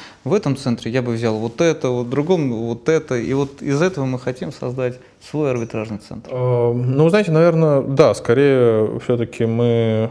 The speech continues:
Speaker 2: хотим, чтобы у нас было какое-то свое, свое лицо. Э, это неизбежно, потому что все равно, э, у нас особая система права, да, э, то есть, например,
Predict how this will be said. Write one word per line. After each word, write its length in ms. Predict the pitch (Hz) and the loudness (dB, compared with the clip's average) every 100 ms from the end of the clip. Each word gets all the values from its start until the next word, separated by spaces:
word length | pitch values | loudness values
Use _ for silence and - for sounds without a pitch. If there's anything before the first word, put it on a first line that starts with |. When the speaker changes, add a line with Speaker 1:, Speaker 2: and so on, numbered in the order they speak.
| - | -2
Speaker 2:
хотим, 260 | 110 120 | -2 -2
чтобы 320 | 117 104 104 110 | -2 -2 0 2
у 60 | |
нас 160 | 110 107 | 2 0
было 240 | 107 104 | 0 0
какое-то 360 | 101 - 101 110 | -2 -2 -4 -4
свое, 440 | - 110 110 101 - - 170 | -2 2 2 0 -2 -12 -4
свое 280 | 117 113 | 0 2
лицо. 520 | 110 113 - 196 233 - - - - - | 2 0 0 0 0 -8 -20 -20 -14 -4
Э, 540 | 113 113 110 107 107 | 0 4 4 4 2
это 160 | 107 113 | 0 0
неизбежно, 500 | 113 120 123 123 107 | 2 2 4 2 2
потому 360 | 104 - 107 110 | -2 -2 -2 -2
что 460 | - 107 101 98 95 | -2 0 2 0 -2
все 140 | - | 0
равно, 560 | 110 117 110 101 98 - - - | 0 2 2 2 -2 -8 -20 -10
э, 400 | 101 98 98 101 120 139 117 | -6 -4 -4 -6 -10 -12 -6
у 80 | |
нас 400 | 110 101 - - - _ _ - | -4 -4 -6 -14 -20 _ _ -10
особая 640 | 110 110 101 95 101 107 123 | -2 0 0 -2 -4 -6 -8
система 360 | 104 - 160 170 | -8 0 2 2
права, 400 | - 151 143 123 | 2 2 4 2
да, 300 | 113 131 131 - - - - | 2 2 -2 -12 -18 -18 -6
э, 180 | 107 104 | -2 -2
то 60 | 101 | -2
есть, 100 | 107 | -4
например, 380 | 104 101 101 | -6 -4 -4